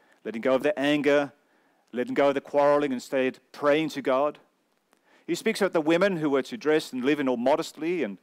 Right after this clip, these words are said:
godliness and submission. He spoke there also about the need to pray for everybody, including kings and others,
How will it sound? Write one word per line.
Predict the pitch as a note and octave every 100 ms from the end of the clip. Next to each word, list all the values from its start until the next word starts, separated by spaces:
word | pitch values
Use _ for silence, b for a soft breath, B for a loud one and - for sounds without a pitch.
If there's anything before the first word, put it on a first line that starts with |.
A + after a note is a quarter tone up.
| -
godliness | C#3+ D3+ D3+ C#3
and | -
submission. | - G#2+ G#2+ B2 - F2+ _ _ _ _ _ _ b b b b b b
He | G3+
spoke | - A#3+ A#3+
there | A3
also | A3 G#3
about | G#3 G3 F#3
the |
need | E3+ F#3+ A3+
to | F3+
pray | - - G3 A3+ A#3
for | F#3+
everybody, | G3 F#3+ F3+ F3+ G#3+
including | G3+ G3 F3+ D#3+
kings | - G#3 A3+ F3+
and | F3
others, | F#3+ F#3+